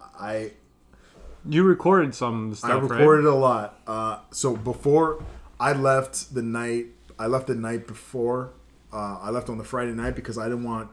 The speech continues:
Speaker 1: to, uh, one, be stuck in traffic and stuff. So I
Speaker 2: Talk
Speaker 1: you know,
Speaker 2: about traffic. You're going
Speaker 1: yeah,
Speaker 2: to Ottawa.
Speaker 1: going to Ottawa, man. It's like a five-hour drive from, from the crib. So, but yeah, I, I left the Friday night, stayed at my buddy's house in Colborne,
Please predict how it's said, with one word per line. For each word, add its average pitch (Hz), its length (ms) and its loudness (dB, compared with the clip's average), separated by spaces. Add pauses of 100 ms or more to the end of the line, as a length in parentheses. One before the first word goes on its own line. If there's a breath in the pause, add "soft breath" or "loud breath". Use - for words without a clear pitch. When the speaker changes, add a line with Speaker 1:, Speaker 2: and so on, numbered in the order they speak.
Speaker 1:
to, 113 180 -4
uh, 101 160 -8
one, 104 480 -10
be 113 160 -8
stuck - 360 -12
in 101 80 -12
traffic 110 480 -12
and 123 100 -12
stuff. 135 300 -6 (220)
So 123 300 -8
I 110 140 -12
Speaker 2:
Talk 123 220 0
Speaker 1:
you - 40 -10
know, 120 60 -6
Speaker 2:
about 104 80 -8
traffic. 120 480 -4
You're 120 60 -8
going 127 160 2
Speaker 1:
yeah, 123 60 2
Speaker 2:
to 131 40 4
Ottawa. 113 320 2 (140)
Speaker 1:
going 127 160 -2
to 139 60 2
Ottawa, 143 300 4
man. 107 240 -6
It's 120 140 -4
like 117 100 -6
a 117 60 -8
five-hour 127 560 2
drive 127 400 0
from, 120 380 -10 (180)
from 110 180 -12
the 104 60 -10
crib. 135 460 2 (480 soft breath)
So, 104 480 -4 (920 loud breath)
but 113 120 -8
yeah, 127 340 0
I, 113 320 -8
I 117 40 -4
left 131 260 0
the 123 60 -10
Friday 135 280 0
night, 123 340 -6
stayed 127 300 -2
at 131 60 0
my 127 120 -2
buddy's 117 360 -4
house 117 260 -6
in 117 60 -12
Colborne, 117 640 -6